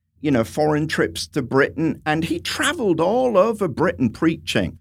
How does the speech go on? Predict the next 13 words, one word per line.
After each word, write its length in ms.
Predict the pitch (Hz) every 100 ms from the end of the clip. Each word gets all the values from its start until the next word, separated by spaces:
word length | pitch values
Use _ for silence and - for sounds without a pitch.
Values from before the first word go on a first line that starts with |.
| _ -
His 260 | 226 -
schedule 840 | - - 190 - - 101 76 127 - _
really 420 | - 151 180 170
was 400 | 156 175 127 101
punishing. 720 | - - - 202 - - - - - - - - -
And 160 | 143
it 120 | 143
was 160 | 156 123
in 200 | 185 165
Britain 380 | 113 143 - 107
he 80 | 120
actually 420 | 131 - 135 120
became 760 | - 117 - 117 110 104 101